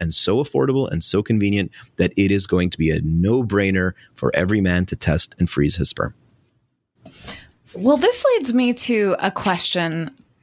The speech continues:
Speaker 2: that I have after that wonderful story is, why do you want to be a father so badly? Like, uh, personally,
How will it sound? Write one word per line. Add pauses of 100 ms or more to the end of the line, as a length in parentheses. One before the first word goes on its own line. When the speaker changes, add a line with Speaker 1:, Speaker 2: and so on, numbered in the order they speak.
(120)
Speaker 2:
that
I
have
after
that (100)
wonderful
story
is,
why
do
you
want
to
be
a
father (280)
so
badly?
Like,
uh, (200)
personally,